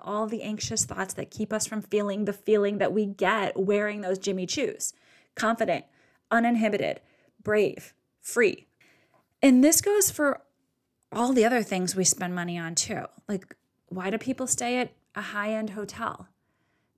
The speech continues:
Because of how it makes us feel.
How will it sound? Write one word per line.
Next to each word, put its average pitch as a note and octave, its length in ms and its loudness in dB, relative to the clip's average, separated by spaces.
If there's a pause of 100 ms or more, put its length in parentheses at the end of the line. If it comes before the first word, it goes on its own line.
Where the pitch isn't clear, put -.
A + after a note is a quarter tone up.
(580)
Because A3+ 300 0
of G#3+ 80 -2
how F#3+ 200 2
it G3 100 -2
makes F#3+ 240 -4
us G3 180 -4
feel. - 460 -8